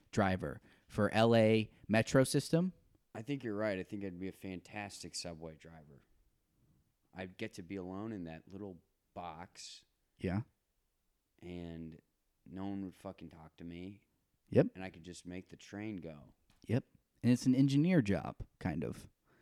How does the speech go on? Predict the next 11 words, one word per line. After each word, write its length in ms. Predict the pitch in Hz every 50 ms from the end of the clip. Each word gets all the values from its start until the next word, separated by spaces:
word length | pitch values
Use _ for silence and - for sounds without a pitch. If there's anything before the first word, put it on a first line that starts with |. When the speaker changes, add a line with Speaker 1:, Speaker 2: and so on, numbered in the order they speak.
| _ _ _ _ _ _ _ _ _ _ _ _ _ -
Speaker 2:
Yeah. 200 | 120 143 165 135 - - - - - _ _ _ _ _ _ _ _ _ _ _ _ _ _ _ _ _ _ _ _ - _ _
Speaker 1:
I 60 | -
don't 100 | 123 123
know 60 | 123 117
what 100 | 117 113
engineers 440 | 117 113 110 107 113 117 113 101
exactly 480 | 107 95 101 110 107 107 - - 104 95
do, 380 | 95 110 110 110 127 156 180 - _ _ _ _ _ _ _ _ _ -
but, 200 | - 95 - - _ _ _ _ _ _
you 120 | - 113 110
know 220 | 98 92 95 98